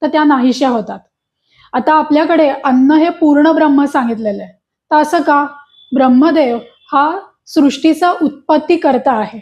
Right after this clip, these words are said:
तर अन्न जे आहे ते शरीरातल्या पेशी किंवा शरीर घटक निर्माण करतं, म्हणून त्याला ब्रह्म ही संकल्पना दिलेली आहे की तुम्ही जर चांगलं अन्न खाल्लं तर तुमच्या शरीरातल्या पेशी ज्या आहेत त्या चांगलं काम करतील,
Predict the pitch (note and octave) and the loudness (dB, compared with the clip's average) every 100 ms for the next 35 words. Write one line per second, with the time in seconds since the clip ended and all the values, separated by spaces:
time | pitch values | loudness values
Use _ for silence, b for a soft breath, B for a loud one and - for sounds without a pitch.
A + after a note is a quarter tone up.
0 | - _ _ _ _ - G#3+ - B3+ C#4 | -20 _ _ _ _ -8 -2 2 2 4
1 | E4+ E4+ D#4+ C4 B3+ C4 D4 D4 C4+ C#4 | 2 0 -2 0 -2 -2 -2 -2 -2 0
2 | D4 D4 C#4+ D#4 E4+ C4+ B3 - D4+ D#4 | -2 -2 -2 -2 -2 -2 0 0 -2 0
3 | D4+ D#4 C4 C4+ D4 C4 - E4 F4 D#4+ | -2 0 0 0 2 -2 -2 -2 2 2
4 | C4+ C4 A#3+ A#3 A3 G#3+ A3 A3 _ _ | 2 0 -2 -6 -8 -8 -10 -12 _ _
5 | _ - B3 C#4+ E4+ C#4+ - C4+ D4 C4 | _ -2 2 4 2 2 0 -2 0 0
6 | B3 B3 D4 D#4+ D#4+ C4+ C#4 C4+ C#4 C4+ | 0 2 2 0 -2 -2 -2 -2 -2 0
7 | B3 A3+ G#3+ G3+ - _ _ _ D#4+ D#4+ | -2 -4 -8 -12 -18 _ _ _ -2 2
8 | C#4+ D4 E4 E4 C4+ B3+ D4 F4 D4 D4+ | 2 2 0 0 0 0 2 2 2 2
9 | D4 C#4+ C4 C4+ C#4+ C#4 A#3+ C4+ C#4 C4 | 0 -2 0 -2 -2 -2 -2 -2 -4 -4
10 | C4+ C#4 D4+ - - A#3+ - D4 D4+ C#4 | -4 -4 -6 -6 -2 -2 0 0 2 0
11 | B3 B3+ D4+ D4+ C#4 B3 D4 D#4+ C4 A#3 | -2 -2 -2 0 0 2 0 2 0 0
12 | A3+ G#3+ A3+ | -4 -6 -6